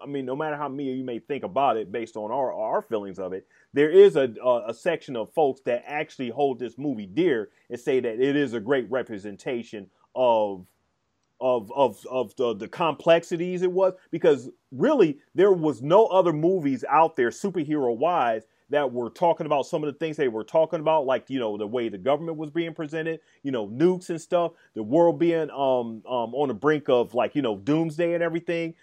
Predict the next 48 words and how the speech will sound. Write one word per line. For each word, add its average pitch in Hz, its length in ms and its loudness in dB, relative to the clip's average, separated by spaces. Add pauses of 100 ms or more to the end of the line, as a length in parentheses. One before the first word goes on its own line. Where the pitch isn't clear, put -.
(180)
you 131 120 0
know, 123 320 4
and 123 500 0
putting 185 240 4
it 156 120 0
into 147 240 0
a 143 80 4
world 151 440 4
where 135 160 4
there 131 140 4
was 120 160 2
a 110 80 0
Doctor 151 360 2
Manhattan, 143 800 0 (280)
you 135 100 0
know, 123 360 8
um, 113 540 0 (200)
and 120 320 -6
it 117 400 -6
just 160 240 0
being 165 200 2
presented 156 440 -2
in 131 120 -2
a 123 60 -2
way 156 400 2 (220)
where 135 320 4
it 147 200 2
was 123 380 -2
not 160 320 0 (240)
talking 147 420 2
down 190 420 0
to - 140 -12
you, 90 160 -12 (380)
you 127 100 -4
know, 110 380 2 (140)
to, 147 160 -4
to, 139 180 -4
like, 120 180 0
a 104 80 -8
childlike 135 460 0
level. 135 280 -2
It 123 40 -4
was 123 100 -4
actually 170 320 -2
trying 147 240 -4
to 120 100 -10
elevate 131 560 0
your 120 280 -2